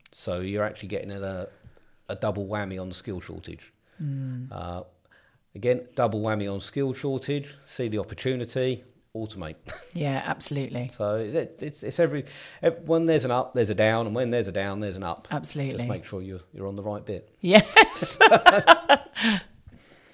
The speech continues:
Speaker 2: It's interesting as well, like you say, about s-, the skill shortage, 'cause there has been such a lot, hasn't there, where people are, like, just not coming back to jobs,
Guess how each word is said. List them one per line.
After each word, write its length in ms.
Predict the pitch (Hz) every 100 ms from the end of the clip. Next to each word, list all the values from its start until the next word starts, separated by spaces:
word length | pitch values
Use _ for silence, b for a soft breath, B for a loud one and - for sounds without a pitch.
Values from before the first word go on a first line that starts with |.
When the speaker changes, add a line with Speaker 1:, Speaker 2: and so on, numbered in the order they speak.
| b b b _ _ _ _ _ -
Speaker 2:
It's 200 | 185 233
interesting 500 | 294 277 262 - 190
as 120 | 180
well, 140 | 196 185
like 120 | 160
you 60 | 160
say, 180 | 180
about 200 | 160 156
s-, 260 | - - 160
the 120 | -
skill 280 | 160 - 180
shortage, 440 | 175 151 139 131 -
'cause 120 | 156
there 120 | 180
has 180 | 185 190
been 320 | - 151 143 - B B B
such 340 | - - - 170
a 40 |
lot, 220 | 180 151
hasn't 240 | 147 175 160
there, 120 | 143
where 100 | 135
people 340 | 135 160 143 147
are, 60 | 139
like, 280 | 139 - -
just 200 | 143 -
not 120 | 139
coming 220 | 143 123
back 180 | 117 -
to 80 | -
jobs, 420 | 117 113 -